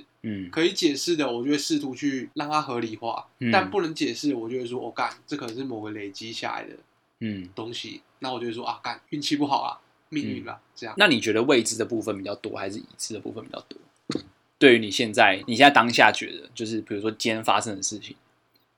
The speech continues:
Speaker 1: 或者是今年发生的事情，对你来说是未知的因素比较多，还是已知的因素比较多？
Speaker 2: 欸，我觉得一直是这样。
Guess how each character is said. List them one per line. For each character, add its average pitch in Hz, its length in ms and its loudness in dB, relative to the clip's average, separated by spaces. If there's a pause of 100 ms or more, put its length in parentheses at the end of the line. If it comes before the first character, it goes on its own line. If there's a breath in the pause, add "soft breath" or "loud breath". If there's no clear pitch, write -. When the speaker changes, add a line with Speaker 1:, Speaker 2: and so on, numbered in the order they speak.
(100)
Speaker 1:
或 113 160 0
者 - 20 -4
是 101 300 -4 (400)
今 127 180 0
年 104 220 -4
发 95 160 0
生 98 160 -8
的 95 60 -14
事 101 160 -8
情， 120 200 -10 (100)
对 127 120 0
你 110 80 0
来 104 100 -6
说 107 180 -4
是 101 240 -6 (600 soft breath)
未 147 200 8
知 120 160 0
的 113 80 2
因 107 160 -4
素 107 120 -6
比 92 60 -12
较 98 120 -10
多， 101 160 -10
还 98 160 -10
是 101 120 -12
已 104 140 -18
知 107 220 -10
的 104 60 -8
因 107 160 -14
素 107 100 -12
比 - 80 -18
较 101 160 -8
多？ - 200 -20
Speaker 2:
欸， 185 180 4
我 151 120 0
觉 151 140 2
得 170 60 6
一 175 40 6
直 160 120 -6
是 156 100 -10
这 151 80 -2
样。 139 260 0